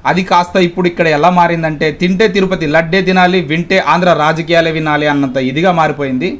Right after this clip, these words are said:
ఇప్పుడు లడ్డు లడాయి కేవలం ఆంధ్రప్రదేశ్లోనే కాదు, భారతదేశం అంతా వివాదాస్పదంగా మారింది. ఎందుకంటే భారతదేశంలో ఎక్కువ శాతం హిందువులే ఉన్నారు కాబట్టి,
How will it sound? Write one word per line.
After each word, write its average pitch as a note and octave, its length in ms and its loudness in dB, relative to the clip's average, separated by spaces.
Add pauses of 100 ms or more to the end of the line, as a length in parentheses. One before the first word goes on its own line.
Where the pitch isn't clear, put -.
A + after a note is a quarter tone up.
(120)
ఇప్పుడు G#3+ 280 2
లడ్డు E3+ 280 2
లడాయి G3+ 360 2
కేవలం F#3+ 460 2
ఆంధ్రప్రదేశ్లోనే F3 760 0
కాదు, E3 260 0
భారతదేశం D#3 680 0
అంతా D#3+ 180 0
వివాదాస్పదంగా D#3 800 0
మారింది. C#3 420 0
ఎందుకంటే F#3 480 0
భారతదేశంలో E3+ 680 0
ఎక్కువ D#3+ 280 -2
శాతం D#3+ 360 0
హిందువులే D#3 360 -2
ఉన్నారు D3+ 300 0
కాబట్టి, D3 440 -2